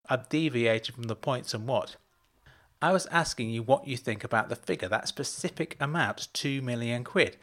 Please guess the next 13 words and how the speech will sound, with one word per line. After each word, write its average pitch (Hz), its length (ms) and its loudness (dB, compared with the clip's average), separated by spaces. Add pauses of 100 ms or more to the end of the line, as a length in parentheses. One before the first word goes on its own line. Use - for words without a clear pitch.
(240)
An 117 160 -4 (180)
absolute 135 560 0
bargain 131 400 6
if 117 140 -4
you 127 80 -2
ask 127 260 0
me, 185 160 2
Graham. 95 240 -2 (220)
But 135 80 -6
what 143 160 2
do 139 80 -4
you 180 180 2
think? - 320 -8